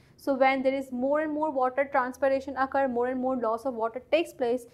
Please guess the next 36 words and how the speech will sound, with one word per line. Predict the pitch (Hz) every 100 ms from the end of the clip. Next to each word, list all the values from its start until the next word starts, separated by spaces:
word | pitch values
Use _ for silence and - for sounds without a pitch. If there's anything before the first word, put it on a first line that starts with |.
| _ -
so | 285
it | 269 269
also | 254 254 262 285 311 -
allow | 240 240 240 240 254
more | 220 240 269 269
and | 262 233
more, | 226 233 247 277 269 - - 233
uh, | 226
absorption | 220 - 233 226 - 285
rate, | 254 240 233 - - _
or | 226 240
you | 247
can | 262 262
say | 269
it | 262 254
allow | 240
or | 247 247
more | 240 254
and | 269
more | 254
absorptions | 240 214 226 220 269 269 - _ -
from | - 269 277 311
the | 311
soil | 311 262 240 247 247 - -
and | 226
it | 233
give | 226 233
it |
to | 240
the | 226
rest | 214 214
of |
the | 220
plant, | 214 190 180 180 _ -
right? | 220 285 349 - - _
So | - 320 330 349